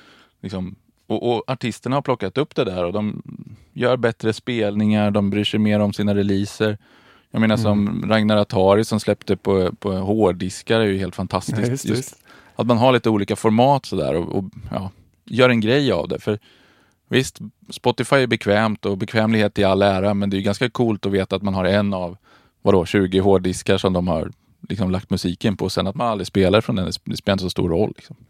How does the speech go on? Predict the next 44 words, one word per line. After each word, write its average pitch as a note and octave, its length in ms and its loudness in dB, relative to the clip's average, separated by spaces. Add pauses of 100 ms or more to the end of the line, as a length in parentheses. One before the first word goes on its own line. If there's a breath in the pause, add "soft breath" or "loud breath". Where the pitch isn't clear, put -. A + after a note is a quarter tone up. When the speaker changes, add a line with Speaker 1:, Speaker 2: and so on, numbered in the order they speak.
(240)
Speaker 2:
Nej, G#2 240 -2
just A2+ 180 -4
det. - 60 -4
Ja, C3 60 4
det C3+ 120 2
blir C3 140 0
ett A#2+ 100 -2
sätt - 260 -6
att A2 160 -4
supporta B2 600 -4
och G#2+ 140 -4
visa, A2+ 380 -4 (540 soft breath)
ja, D3+ 300 0
men E3 60 2
att A2+ 160 0
man C3 120 0
bryr B2 200 0
sig. A2 300 -2
Och, A2+ 140 -2 (800 loud breath)
och - 140 -2
så E3 100 2
det C#3 120 2
här C#3 140 0
lite, B2 480 0
man A#2+ 100 -2
ska - 100 -2
inte B2 160 2
underskatta A#2 800 0
samlargenen A2+ 1200 0
i C3+ 120 0
människor A2+ 380 0
också. - 280 -4
Att - 80 -6 (100)
Speaker 1:
Nej, B2+ 120 -4
Speaker 2:
man F#2+ 120 0
Speaker 1:
exakt. G2+ 340 -2 (300 loud breath)
Speaker 2:
gärna A#2 460 2
vill A#2 440 0
vara A#2+ 380 0
en G#2 100 -2
del A2+ 300 -2
av, G#2 240 -2 (140)
eh, - 320 -6 (920 soft breath)
ja, A#2 280 -2